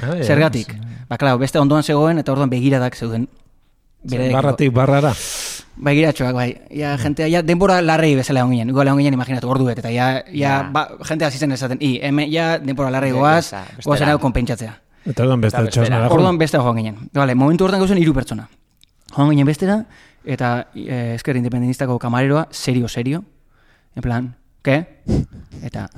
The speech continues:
Speaker 2: nia, nia ne barruan, ekauen, "Dios, hostia, tipo basarre da, ez dakiz, eta, eh, ke? Ke,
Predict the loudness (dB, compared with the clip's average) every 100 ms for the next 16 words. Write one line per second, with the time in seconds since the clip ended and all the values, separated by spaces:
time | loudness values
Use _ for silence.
0 | -20 _ -2 2 2 0 -10 -8 -4 -4
1 | -4 -6 -10 -12 -14 -12 -12 -12 -14 -14
2 | -12 -8 -8 -10 -12 -8 -8 -8 -10 -8
3 | -8 -10 -12 -16 -10 -10 -10 -16 -18 -20
4 | -20 -20 _ -8 -4 -4 -4 -2 -2 -2
5 | -4